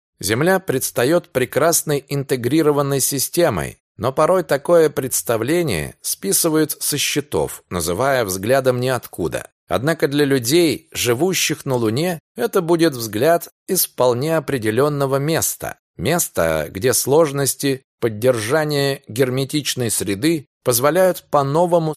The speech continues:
посмотреть на Землю, как на мир и планету, преимущество которой не ограничивается расстоянием. Если не обращать внимания на вероятную тщетность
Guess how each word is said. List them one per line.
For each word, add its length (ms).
посмотреть 680
на 160
Землю, 580
как 200
на 180
мир 400
и 100
планету, 720
преимущество 800
которой 560
не 140
ограничивается 1160
расстоянием. 880
Если 380
не 140
обращать 600
внимания 800
на 180
вероятную 760
тщетность 840